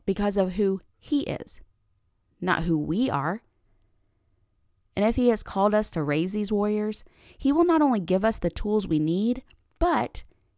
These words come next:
he will teach us how to use those tools, which then circles back in that to learn how to use the tools, we must go through the work, clean out the cobwebs,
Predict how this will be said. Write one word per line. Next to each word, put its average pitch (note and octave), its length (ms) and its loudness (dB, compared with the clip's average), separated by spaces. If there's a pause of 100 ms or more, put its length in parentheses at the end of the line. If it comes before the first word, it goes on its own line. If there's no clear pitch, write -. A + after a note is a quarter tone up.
(180)
he A3+ 200 -4
will C4 160 2
teach - 520 -2
us D#3 380 -4 (120)
how G#3 540 0
to F#3 160 -6
use D3 380 -2
those D3 220 -4
tools, - 480 -4 (920)
which E3 500 -2
then C4+ 280 4
circles A#3+ 400 2
back G3 420 0
in F3 200 2
that F3 200 2 (440)
to F#3+ 100 0
learn A3 240 4
how A3 140 2
to F#3+ 80 4
use G3 260 0
the C#3+ 100 2
tools, F#3+ 600 4 (460)
we F#3 100 -4
must B3 280 0
go G3+ 100 -2
through F3 200 -2
the D3 100 0
work, F3+ 420 0 (420)
clean D#3+ 260 -2
out G#3 160 2
the B3 60 -2
cobwebs, E3+ 680 2